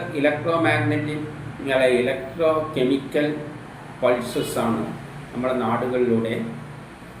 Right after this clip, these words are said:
electrochemical signals ആണ് പ്രവഹിക്കുന്നത്. അതാണ്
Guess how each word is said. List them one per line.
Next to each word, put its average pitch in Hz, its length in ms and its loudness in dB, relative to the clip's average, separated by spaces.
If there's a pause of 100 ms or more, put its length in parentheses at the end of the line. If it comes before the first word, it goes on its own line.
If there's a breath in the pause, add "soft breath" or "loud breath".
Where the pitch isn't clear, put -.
(220)
electrochemical 156 1400 2 (100)
signals 135 460 -2
ആണ് 117 380 0 (1600)
പ്രവഹിക്കുന്നത്. 113 760 0
അതാണ് 139 300 2